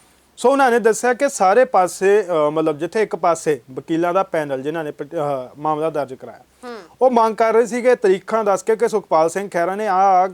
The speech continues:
Speaker 1: ਮਾਮਲੇ ਦੇ ਵਿੱਚ ਇਹਨਾਂ ਨੂੰ ਹੁਣ ਫੜਿਆ ਗਿਆ ਹੈ ਤੇ ਪੰਜ ਦਿਨ ਦਾ ਰਿਮਾਂਡ ਦਿਓ, ਅਸੀਂ ਪੁੱਛਗਿੱਛ ਕਰਨੀ ਹੈ।
Speaker 2: ਜੀ।
Speaker 1: ਉੱਥੇ ਹੀ ਸੁਖਪਾਲ ਸਿੰਘ ਖਹਿਰਾ ਨੇ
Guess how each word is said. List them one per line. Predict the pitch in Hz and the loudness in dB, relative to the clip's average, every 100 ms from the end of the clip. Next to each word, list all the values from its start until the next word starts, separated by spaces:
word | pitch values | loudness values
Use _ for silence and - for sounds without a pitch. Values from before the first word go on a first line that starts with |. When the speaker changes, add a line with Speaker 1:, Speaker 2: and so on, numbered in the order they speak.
| 156 | -10
Speaker 1:
ਮਾਮਲੇ | 160 151 151 165 165 | -8 -6 -2 -2 0
ਦੇ | |
ਵਿੱਚ | 170 170 | -4 -6
ਇਹਨਾਂ | 180 180 | -6 -6
ਨੂੰ | 160 | -6
ਹੁਣ | 156 151 | -6 -6
ਫੜਿਆ | 143 151 151 | -4 -2 -2
ਗਿਆ | 160 | -2
ਹੈ | 175 | -4
ਤੇ | 202 | -4
ਪੰਜ | 196 160 156 | -2 -4 -4
ਦਿਨ | 156 | -6
ਦਾ | 165 | -4
ਰਿਮਾਂਡ | 190 180 151 | -4 -4 -4
ਦਿਓ, | 156 220 | 0 0
ਅਸੀਂ | 262 | 0
ਪੁੱਛਗਿੱਛ | 233 - 170 165 | -2 0 -4 -6
ਕਰਨੀ | 160 139 127 | -6 -10 -10
ਹੈ। | 117 _ - 202 | -20 _ -20 -14
Speaker 2:
ਜੀ। | 214 | -2
Speaker 1:
ਉੱਥੇ | 233 190 | 0 2
ਹੀ | 311 | 2
ਸੁਖਪਾਲ | 262 - 220 214 | 0 2 2 2
ਸਿੰਘ | 247 254 | 0 -2
ਖਹਿਰਾ | 214 226 | 0 0
ਨੇ | 262 | -2